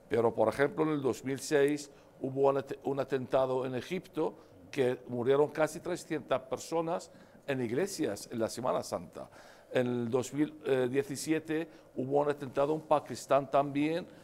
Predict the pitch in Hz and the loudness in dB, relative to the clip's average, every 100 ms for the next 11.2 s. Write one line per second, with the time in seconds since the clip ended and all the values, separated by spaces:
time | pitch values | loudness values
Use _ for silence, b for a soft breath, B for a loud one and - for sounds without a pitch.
0 | B - 143 127 117 151 165 151 180 170 | B 0 2 4 0 -2 0 0 0 -2
1 | 160 160 185 180 - 135 147 160 180 151 | -2 -2 -4 -8 -8 -2 -2 -2 -8 -8
2 | 110 127 170 139 113 95 - 180 127 95 | -8 -8 -4 -4 -4 -6 -2 -2 -2 -8
3 | B B B B - 120 123 147 156 147 | B B B B -4 2 2 2 0 -2
4 | 131 151 156 - 147 127 110 170 180 156 | 0 2 4 2 -2 -4 -2 -2 0 -2
5 | 151 151 147 151 147 143 147 147 156 147 | 0 -2 0 -4 -2 -2 0 0 0 -4
6 | 120 147 147 151 - - 127 - 135 151 | -4 -4 -2 -6 -6 -12 -12 -6 0 0
7 | 151 160 - B B - 131 117 117 123 | 0 -4 -8 B B -4 2 2 4 2
8 | 190 - 160 170 165 123 - 123 120 120 | 2 0 -2 -2 -4 -6 -6 -6 -2 -2
9 | 120 - b b - 110 - 170 143 90 | -2 -8 b b -4 -4 0 -2 -2 -6
10 | - b b _ - 143 147 147 208 185 | -12 b b _ 6 8 8 6 2 6
11 | 202 214 | 6 6